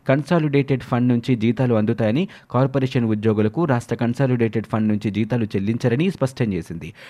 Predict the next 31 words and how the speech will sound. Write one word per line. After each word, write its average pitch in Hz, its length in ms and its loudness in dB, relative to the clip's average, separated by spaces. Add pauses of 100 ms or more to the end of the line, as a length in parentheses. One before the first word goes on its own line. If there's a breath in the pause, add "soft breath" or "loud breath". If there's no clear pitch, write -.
(140)
సింగిల్ 175 280 6
జడ్జి 160 220 2
తీర్పును 143 320 2
సవాలు 135 300 2
చేస్తూ 131 400 0 (240 loud breath)
ఏపీఈడబ్ల్యూఐ 123 1200 4 (360)
డీసీ, 120 400 2 (100)
ఏపీ 123 260 2
విద్యా 120 360 0
సంక్షేమ 123 540 0
మౌలిక 123 340 2
వస్తుల 117 300 0
అభివృద్ధి 110 280 0
సంస్థ 110 320 -4
ఎండీ, 113 400 2 (300 loud breath)
పాఠశాల 156 320 2
విద్యా 131 260 0
ముఖ్య 120 240 -2
కార్యదర్శి 113 480 0
తదితరులు 123 440 -2
దాఖలు 110 300 0
చేసిన 107 200 -4
అప్పీల్లో 110 320 0
ఈ 107 80 0
మేరకు 107 280 0
తీర్పు 104 300 -2
ఇచ్చింది. 123 380 0 (300 loud breath)
హైకోర్టు 156 340 2
న్యాయమూర్తులు 139 540 2
జస్టిస్ 120 420 -2
డివిఎస్ 123 460 4